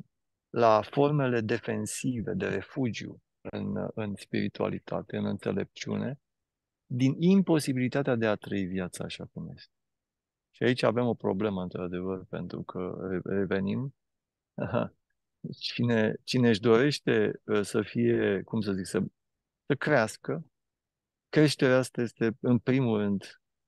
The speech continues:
prin viața în sine, zorba, zorba, știi, zorba. Um, viața e, este, uh, imposibil de anticipat, că asta e o altă temă, impermanența, nu?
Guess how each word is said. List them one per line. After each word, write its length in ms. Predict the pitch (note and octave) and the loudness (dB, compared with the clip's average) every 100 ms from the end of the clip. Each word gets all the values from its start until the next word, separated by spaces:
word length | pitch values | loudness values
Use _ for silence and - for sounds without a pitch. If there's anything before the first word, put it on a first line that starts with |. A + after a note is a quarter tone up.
| _ _ - | _ _ -2
prin 260 | A#2+ A2 | 2 4
viața 440 | G2 A2 B2+ - G#2 | 4 6 4 4 0
în 60 | |
sine, 320 | G#2+ - F#2 F2+ | -2 -4 -2 0
zorba, 600 | F#2+ A2 F#2 F2 F2 - | 6 6 6 2 -4 -6
zorba, 560 | - F#2+ G#2+ F2+ F2+ - _ _ _ _ _ | -6 2 2 2 -2 -6 _ _ _ _ _
știi, 200 | - G#2+ | -4 -2
zorba. 440 | G2+ G2+ F#2+ - _ _ _ _ _ _ _ _ _ _ - | 2 0 0 -4 _ _ _ _ _ _ _ _ _ _ -14
Um, 720 | G2+ F2+ F2+ F2 F2 E2 - _ _ _ _ _ _ _ _ _ _ _ _ _ _ _ _ _ _ _ _ _ _ | -8 -6 -6 -8 -8 -12 -16 _ _ _ _ _ _ _ _ _ _ _ _ _ _ _ _ _ _ _ _ _ _
viața 400 | A#2 C3+ C3 B2+ | 2 2 4 2
e, 140 | A2 G#2 - _ | 0 -2 -10 _
este, 680 | - G#2+ - G#2+ G2+ G2 - - | -6 -6 -4 -2 0 0 -2 -6
uh, 200 | G#2 G2 | -6 -4
imposibil 680 | B2 B2+ - G#2+ B2+ A2+ G#2 | -4 -4 -4 -4 -4 -2 -2
de 80 | G#2 | -2
anticipat, 760 | G2+ G2 - - - - - | -4 -8 -12 -10 -12 -12 -16
că 100 | - | -14
asta 260 | - - A2+ | -12 -10 -8
e 40 | |
o 140 | G2+ G#2 | -4 -6
altă 180 | - G2+ | -6 -12
temă, 280 | G2+ F#2+ | -12 -12
impermanența, 840 | G2 - G2 F#2+ F#2 F2+ F2+ - E2 | -14 -14 -12 -10 -12 -14 -18 -18 -20
nu? 180 | - | -20